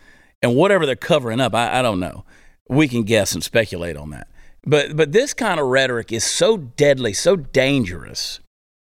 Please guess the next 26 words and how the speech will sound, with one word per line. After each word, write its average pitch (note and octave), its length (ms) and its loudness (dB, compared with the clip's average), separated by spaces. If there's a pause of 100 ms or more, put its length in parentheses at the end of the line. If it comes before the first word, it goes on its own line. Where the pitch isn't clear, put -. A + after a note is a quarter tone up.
(240)
to, D3+ 300 2
to C#3 200 -2
basically, C#3 1040 0 (960)
um, A2+ 540 2 (420)
I D3 80 0
mean, D3+ 80 0 (100)
I D#3 80 2
mean, D#3+ 140 -4
this C4+ 280 2
in F#3 100 2
a D3 80 0
big D#3 240 0
way C#3+ 420 2
is, A2 380 -2
uh, F2+ 300 0 (1300)
it's - 520 -6
blackmail. A2+ 560 -2
I - 20 -2
mean, F#3+ 160 2
it, G#3+ 100 4
it's, B3 160 -6
it's A3+ 200 -2
a G#3+ 60 -6
form C4+ 260 0
of G3+ 100 -6
blackmail. C3 580 -2